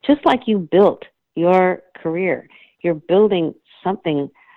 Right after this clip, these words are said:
um, substantial and important. It's not just about how am I gonna live out the rest of my life. It's about what am I gonna build. And whether you're an extrovert or an introvert, it doesn't really matter. It's about, um, you know, where you're gonna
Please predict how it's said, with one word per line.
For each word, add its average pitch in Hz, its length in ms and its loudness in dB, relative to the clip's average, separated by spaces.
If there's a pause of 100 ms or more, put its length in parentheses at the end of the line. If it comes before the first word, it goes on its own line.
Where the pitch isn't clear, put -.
(200)
um, 131 420 0 (140)
substantial 170 840 -4
and 135 140 -8
important. 131 720 -2 (560)
It's 147 180 -2
not 185 400 2
just 165 220 -2
about 147 240 2
how 156 180 -8
am 156 100 -2
I 165 60 -2
gonna 151 200 -2
live 147 120 0
out 147 140 0
the 131 80 -10
rest 143 240 -4
of 120 80 -4
my 120 140 -2
life. 139 300 0 (300)
It's - 140 -6
about 151 300 0
what 156 200 -4
am 147 140 -6
I 127 80 -8
gonna 120 180 -10
build. 110 400 -4 (560)
And 165 100 0
whether 190 200 2
you're 165 140 0
an 143 120 -6
extrovert 202 560 -10
or 143 140 -8
an 139 100 -10
introvert, 190 640 -6 (500)
it 214 100 2
doesn't 320 280 0
really 254 220 0
matter. 170 420 -2 (100)
It's 175 200 0 (240)
about, 165 460 -2 (440)
um, 139 540 -4
you 165 100 -2
know, 151 100 -2
where 160 220 0
you're 226 140 2
gonna 190 260 -4